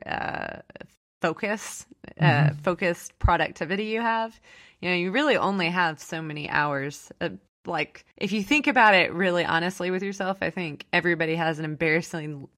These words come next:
Speaker 1: embarrassingly low number of <laughs> hours of time in a day that they can do stuff that's productive.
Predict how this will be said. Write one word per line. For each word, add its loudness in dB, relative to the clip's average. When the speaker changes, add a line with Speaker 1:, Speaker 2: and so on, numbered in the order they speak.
Speaker 1:
embarrassingly 0
low -6
number -2
of -6
<laughs> -2
hours 4
of 4
time 4
in -4
a -2
day -2
that -2
they -4
can -8
do -6
stuff -6
that's -8
productive. -10